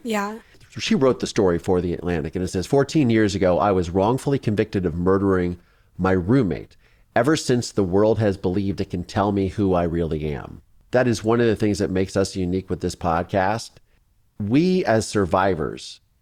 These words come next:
Speaker 2: can really engage with another true crime survivor.
Speaker 1: We can understand her on a different level where, you know, everybody's story's different,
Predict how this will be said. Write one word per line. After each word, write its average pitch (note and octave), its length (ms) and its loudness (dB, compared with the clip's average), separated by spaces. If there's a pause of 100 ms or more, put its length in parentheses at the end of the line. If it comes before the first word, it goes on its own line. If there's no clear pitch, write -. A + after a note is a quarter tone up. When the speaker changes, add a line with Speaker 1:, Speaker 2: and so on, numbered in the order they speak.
Speaker 2:
can G2 280 -2
really A2 600 2 (340)
engage F#2+ 540 0
with F#2 140 -6
another F2+ 520 0 (140)
true F#2 280 -4
crime E2 360 -4
survivor. D2+ 720 -4 (340)
Speaker 1:
We D4 160 0
can F#4 180 4
understand C#4 1080 2
her A3 840 0
on B3 240 2
a A#3 80 2
different A#3+ 380 -2
level G#3+ 540 0 (220)
where, B3+ 380 2
you C#4 120 2
know, B3 300 4
everybody's C4+ 580 2
story's G#3+ 460 0
different, A#3+ 680 0